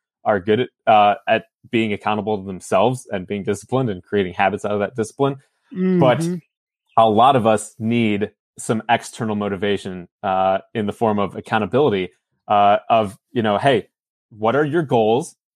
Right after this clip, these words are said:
Speaker 1: Tell me your goals. So Ken, you know, these are, these are the goals that I want to achieve by the end of the year." Uh, and then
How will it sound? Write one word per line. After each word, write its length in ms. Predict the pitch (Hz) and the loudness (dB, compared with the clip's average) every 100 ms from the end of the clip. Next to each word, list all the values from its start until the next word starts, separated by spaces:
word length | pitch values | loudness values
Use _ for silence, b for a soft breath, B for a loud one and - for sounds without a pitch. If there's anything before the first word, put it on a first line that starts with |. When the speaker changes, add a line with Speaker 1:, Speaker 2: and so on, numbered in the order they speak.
| - | -4
Speaker 1:
Tell 120 | 113 | -4
me 120 | 120 | -2
your 140 | 131 | -6
goals. 380 | 143 113 110 131 | -2 0 0 0
So 120 | 120 | -2
Ken, 360 | 110 120 113 117 | -2 0 -2 -4
you 120 | - 110 | -6 -6
know, 160 | 101 - | -6 -6
these 220 | 113 113 | -4 -2
are, 220 | 127 123 _ | -2 -2 _
these 260 | 113 117 117 | -6 -4 -2
are 80 | 117 | -2
the 80 | |
goals 300 | 117 120 131 | -2 0 0
that 100 | 120 117 | 0 0
I 60 | |
want 200 | 110 120 | 0 0
to 40 | 117 | -2
achieve 300 | 104 139 113 | -2 -2 0
by 140 | 107 | 0
the 300 | 101 110 113 | 0 -4 -4
end 160 | 113 113 | -4 -4
of 80 | 104 | -4
the 100 | 104 | -4
year." 440 | 107 160 120 127 _ _ _ _ | 0 2 2 -2 _ _ _ _
Uh, 300 | 123 113 110 113 - | 2 6 4 2 0
and 160 | 123 123 | -2 0
then 280 | 117 110 | -2 -2